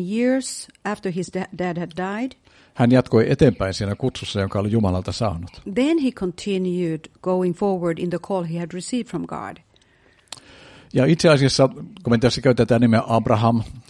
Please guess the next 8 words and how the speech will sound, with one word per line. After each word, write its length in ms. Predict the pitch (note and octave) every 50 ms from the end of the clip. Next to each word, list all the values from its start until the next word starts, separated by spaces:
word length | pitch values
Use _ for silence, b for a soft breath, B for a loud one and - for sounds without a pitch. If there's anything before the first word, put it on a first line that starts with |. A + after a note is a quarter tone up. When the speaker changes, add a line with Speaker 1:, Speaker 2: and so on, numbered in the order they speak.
| b b b -
Speaker 1:
And 140 | G3+ G3+ G#3+
as 220 | A#3 B3+ B3 -
we 80 | D#4 E4+ D#4+ C#4 C4+ C4+
use 140 | B3+ B3+ -
this 240 | - G#3 F3+ - -
wor-, 280 | F#3+ G3 F#3+ - - F#3
name 540 | F#3+ G3+ G#3 G3+ F#3 F#3+ - - G#3+ A3 A3+
Abraham, 440 | F3+ G3 F#3 D#3 E3 D3 - -